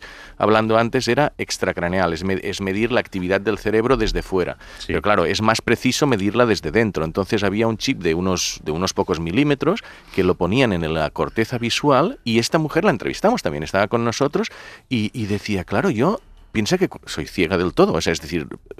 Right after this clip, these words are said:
Speaker 1: veo negro, o sea, no veo nada". Y de repente estaba allí en, en las pruebas y de repente veo un punto. Es como que de repente hay una luz,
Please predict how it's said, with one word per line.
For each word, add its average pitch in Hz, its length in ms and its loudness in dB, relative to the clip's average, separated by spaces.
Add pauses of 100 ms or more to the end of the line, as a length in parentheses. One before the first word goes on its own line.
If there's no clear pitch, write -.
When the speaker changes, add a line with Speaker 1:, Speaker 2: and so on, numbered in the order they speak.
(560)
Speaker 1:
veo 92 500 2
negro, 143 440 2
o 87 140 -4
sea, 98 140 2
no 95 100 0
veo 117 140 0
nada". 165 260 -2
Y 110 80 -2
de 101 80 2
repente 175 480 -2 (260)
estaba 98 360 2
allí 220 400 2
en, 98 220 0
en 101 280 2
las 101 180 0
pruebas 233 440 2 (440)
y 101 80 -6
de 101 60 0
repente 107 420 0
veo 104 180 4
un 143 140 4
punto. 180 400 2 (640)
Es - 140 -2
como 170 220 2
que 120 240 2
de 101 140 0
repente 117 360 0
hay 160 60 4
una 160 160 4
luz, 151 280 2